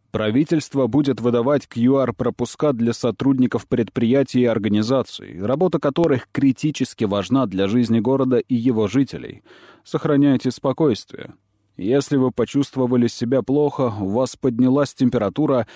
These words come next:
постарайтесь срочно обеспечить самоизоляцию от лиц, проживающих с вами на одной жилплощади, и немедленно вызвать скорую помощь.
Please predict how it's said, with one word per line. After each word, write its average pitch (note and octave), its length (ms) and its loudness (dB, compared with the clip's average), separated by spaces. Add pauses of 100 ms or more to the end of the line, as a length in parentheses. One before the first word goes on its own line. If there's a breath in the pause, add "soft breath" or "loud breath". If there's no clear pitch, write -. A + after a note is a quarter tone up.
(140)
постарайтесь C#3+ 720 0
срочно C3+ 600 -2
обеспечить A2 600 -2
самоизоляцию A#2 880 0
от A2+ 200 -4
лиц, D#3 240 -2
проживающих B2+ 640 -2
с - 120 -14
вами C3+ 300 2
на C3+ 280 4
одной A#2 420 0
жилплощади, A#2+ 960 -4 (220 loud breath)
и A2+ 140 2
немедленно C3+ 680 4
вызвать C#3 380 0
скорую A#2+ 420 2
помощь. B2 500 -4